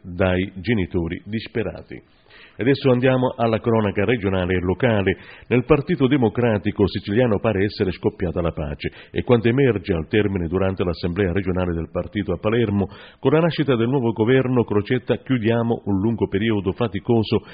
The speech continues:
segnato da un duro scontro al nostro interno e apriamo ad una nuova fase politica. Il P D oggi ha sulle spalle una responsabilità più grande,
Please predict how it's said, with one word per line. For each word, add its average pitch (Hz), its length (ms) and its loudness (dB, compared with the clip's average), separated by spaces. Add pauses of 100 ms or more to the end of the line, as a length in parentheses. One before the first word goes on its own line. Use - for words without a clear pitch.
(120)
segnato 110 520 2
da 95 120 2
un 98 140 0
duro 98 200 0
scontro 117 680 0
al 92 100 -2
nostro 101 280 0
interno 107 560 0
e 101 120 -2
apriamo 98 560 0
ad 95 140 -2
una 95 160 0
nuova 85 240 0
fase 87 360 -2
politica. 101 580 2 (360)
Il 104 160 -4
P 123 100 -2
D 120 280 0
oggi 107 420 0 (300)
ha 92 140 -2
sulle 104 240 2
spalle 104 360 0
una 95 220 2
responsabilità 90 880 -2
più 92 180 -4
grande, 92 460 0